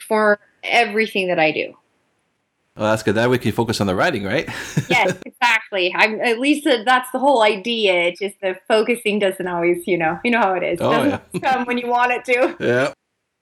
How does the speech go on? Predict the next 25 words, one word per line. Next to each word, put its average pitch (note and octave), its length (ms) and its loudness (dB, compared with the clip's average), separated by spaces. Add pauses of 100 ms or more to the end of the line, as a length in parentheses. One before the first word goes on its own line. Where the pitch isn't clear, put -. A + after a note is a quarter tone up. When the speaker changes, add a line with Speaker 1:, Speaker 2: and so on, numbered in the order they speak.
(440)
Speaker 2:
So, E3+ 180 4
uh, F3 60 2
what G3 180 2
are A#3+ 40 -2
some A3 180 -2
of A3 80 0
the G#3 80 4
challenges E3 460 -2
that C#3+ 100 2
you B2+ 100 0
find C#3 320 2
when A#2 160 2
you're, G#2+ 280 4
uh, G2 220 0 (600)
when A2+ 120 -2
you're G#2 80 0
beginning A2+ 320 4
to, G2 400 -2
to - 160 -6
write? F#2 400 0 (800)
Speaker 1:
I D4+ 220 4 (260)
feel G#4 320 2 (280)
like F4+ 180 -2
the E4+ 100 -2
challenges D#4 880 0